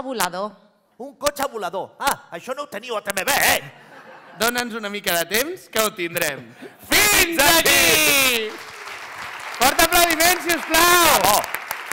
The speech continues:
Speaker 3: Bravo! Moltíssimes gràcies.
Speaker 2: Bravo,
Speaker 3: Estupenda,
Speaker 2: guapíssima.
Speaker 3: per favor.
Speaker 2: Fantàstic!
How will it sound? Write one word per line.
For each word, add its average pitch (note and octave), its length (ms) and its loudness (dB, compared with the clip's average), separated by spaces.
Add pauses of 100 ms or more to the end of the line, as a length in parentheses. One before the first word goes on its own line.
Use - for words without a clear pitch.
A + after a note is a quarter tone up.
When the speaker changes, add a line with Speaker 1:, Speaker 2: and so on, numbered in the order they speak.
(480)
Speaker 3:
Bravo! A#3 600 4 (100)
Moltíssimes A3+ 520 -4
gràcies. G#3+ 600 -2 (800)
Speaker 2:
Bravo, G3+ 340 4
Speaker 3:
Estupenda, G#3+ 300 2
Speaker 2:
guapíssima. F#3 60 -2
Speaker 3:
per E3+ 200 -2
favor. G#3+ 320 2 (1200)
Speaker 2:
Fantàstic! A3+ 920 2